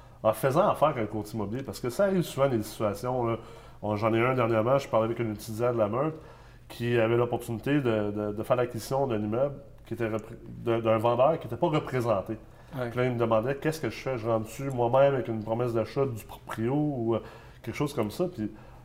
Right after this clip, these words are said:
Speaker 1: c'est sûr que moi, ma réponse est, est, est très claire, puis, euh, j'y crois fortement, de rentrer avec son propre courtier acheteur. Même si moi, j'ai, je peux rédiger une promesse d'achat, je connais les promesses d'achat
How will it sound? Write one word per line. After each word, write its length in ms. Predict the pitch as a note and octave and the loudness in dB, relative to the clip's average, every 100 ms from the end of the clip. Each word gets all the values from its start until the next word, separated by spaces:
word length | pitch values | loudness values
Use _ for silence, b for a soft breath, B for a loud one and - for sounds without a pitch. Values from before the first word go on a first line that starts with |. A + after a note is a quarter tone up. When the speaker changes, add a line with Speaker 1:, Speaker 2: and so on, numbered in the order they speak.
| B | B
Speaker 1:
c'est 100 | - | -6
sûr 140 | A#2+ F3+ | 0 2
que 60 | |
moi, 120 | C#3+ | 4
ma 120 | F3+ B2 | 4 4
réponse 500 | A2+ C#3 D#3 C3+ A#2+ | 4 4 2 0 -6
est, 1080 | A2 - G#2+ G2+ G2 G2 G2 - - - G#2 | -10 -8 -8 -8 -8 -10 -14 -18 -18 -12 -10
est, 20 | |
est 40 | |
très 200 | - A2+ | -6 -6
claire, 340 | A2 B2+ D3+ D3+ | 2 4 6 2
puis, 100 | G#2 | -4
euh, 240 | G#2 G2+ G2+ B - | -2 -4 -6 B -14
j'y 140 | G2 | -12
crois 180 | - A#2 | -4 -2
fortement, 580 | A#2 G#2+ G#2+ A2+ E3 D#3 B B B B | -2 -2 -2 0 0 -2 B B B B
de 80 | A2+ | -2
rentrer 300 | A2+ A2 A2+ | 2 2 2
avec 120 | C3+ | -4
son 160 | - G#2+ | -2 -2
propre 240 | G#2+ B2+ | 0 -2
courtier 340 | - A#2+ - A#2 | -2 -6 -4 -4
acheteur. 600 | F#2+ - C3 E3+ F3 D3 - b b b b | -4 0 2 4 0 -6 -10 b b b b
Même 200 | B2 C#3 | 0 0
si 200 | - B2+ | -2 -2
moi, 260 | B2+ D#3 | 2 4
j'ai, 380 | D#3+ A#2+ A#2 A2 G#2+ | 4 4 4 2 -4
je 180 | G#2 - | -8 -2
peux 120 | C3+ | 0
rédiger 320 | B2+ B2 A#2 C#3 | 2 0 0 0
une 80 | |
promesse 260 | C3+ C3 A#2+ | 0 0 0
d'achat, 240 | A2+ F3 | 0 -2
je 80 | - | -2
connais 180 | C3+ C3 | -2 0
les 80 | B2+ | 0
promesses 240 | A#2 B2 | 0 -2
d'achat 320 | A#2+ A2+ C#3+ | -2 -2 0